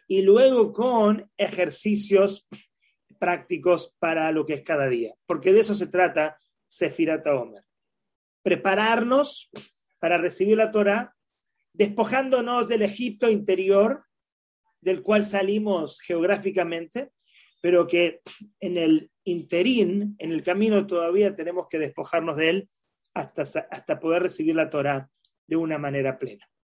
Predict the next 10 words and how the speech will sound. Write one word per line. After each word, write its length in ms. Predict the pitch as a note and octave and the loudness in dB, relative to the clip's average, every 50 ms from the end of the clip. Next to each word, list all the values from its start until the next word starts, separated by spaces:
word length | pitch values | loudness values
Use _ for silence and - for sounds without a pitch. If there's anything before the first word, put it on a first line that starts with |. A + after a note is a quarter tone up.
| _ _ _ _ _ _ | _ _ _ _ _ _
Pueden 240 | - F3+ F#3 F#3+ F3+ | 0 2 2 2 2
conseguir 440 | - E3+ C#3 - E3+ E3+ F3+ F#3 F#3+ | 0 -2 -2 0 0 2 4 4 4
este, 520 | F3+ F#3 - - D#3+ D3 C#3+ C#3+ - - _ _ _ _ _ - - _ _ | 4 2 -2 -4 -4 -2 -4 -4 -6 -12 _ _ _ _ _ -20 -20 _ _
esta 240 | - C#3+ - D#3 D#3 | -16 -10 -6 -4 -2
libreta 680 | D#3 D3+ D3+ F#3 A3 A3 G#3+ G#3+ G#3+ G#3+ G#3+ G#3 G#3 - _ _ _ _ _ _ _ _ _ _ - | -2 0 0 2 2 2 2 0 0 0 -2 -2 -6 -12 _ _ _ _ _ _ _ _ _ _ -4
en, 560 | - F3+ F3 E3 D#3+ D#3 D3+ D3 D3 D3+ - - | -2 0 0 0 -2 -4 -6 -8 -10 -12 -12 -12
en 300 | - F3+ D#3+ D3+ C#3+ C#3 | -10 -10 -8 -8 -10 -10
Kehot, 500 | - - D#3+ D3+ E3 F#3+ G3+ G#3 G#3 G#3 - _ _ _ _ _ _ _ _ _ _ - | -4 -2 0 2 4 4 4 4 2 -4 -10 _ _ _ _ _ _ _ _ _ _ -6
la 140 | D#3+ D#3 | -4 -4
librería, 720 | D3 D3 C#3+ C#3+ D3 D3+ D3 D#3+ E3 E3 D#3+ D#3+ E3 - - | -4 -2 -2 -2 -2 0 2 2 2 2 0 0 -2 -6 -8